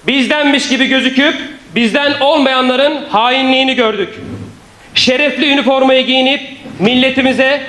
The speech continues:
namlu çeviren hainlere hep beraber şahit olduk. Bu memleketin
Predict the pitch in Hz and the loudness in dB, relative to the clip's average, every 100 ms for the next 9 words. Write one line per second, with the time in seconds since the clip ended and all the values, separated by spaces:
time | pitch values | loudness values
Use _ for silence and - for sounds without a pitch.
0 | - - 208 240 269 277 277 262 269 285 | -14 -2 0 2 2 2 2 4 2 2
1 | 240 254 269 262 254 269 269 - - 240 | 0 2 2 0 0 0 -4 -10 -2 -2
2 | 269 262 254 254 254 269 247 247 233 262 | 0 0 2 2 2 0 0 2 2 0
3 | 254 220 202 185 - - - - - - | 0 0 0 -4 -6 -18 -20 -20 -20 -20
4 | - - - - 311 311 294 277 277 254 | -20 -20 -10 0 2 4 2 0 0 0
5 | 254 214 | 0 0